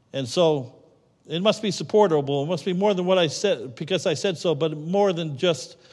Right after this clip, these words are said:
what I believe. It must be this family values that are sustaining and standardizing and solidifying and bedrock foundations there, what, what, what thus saith the Lord. Over three thousand eight hundred times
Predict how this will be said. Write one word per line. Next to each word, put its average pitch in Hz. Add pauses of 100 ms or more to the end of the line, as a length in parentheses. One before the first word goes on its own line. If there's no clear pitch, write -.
(260)
what 185
I 180
believe. 175 (280)
It 156
must 185
be 180
this 147 (160)
family 202
values 180
that 156
are 143
sustaining 170
and 131
standardizing 151
and 135
solidifying 147
and 127 (1200)
bedrock 151
foundations 143
there, 156
what, 139
what, 135
what 139
thus 156
saith 147
the 139
Lord. 139 (1040)
Over 147
three 190
thousand 170
eight 170
hundred 165
times 120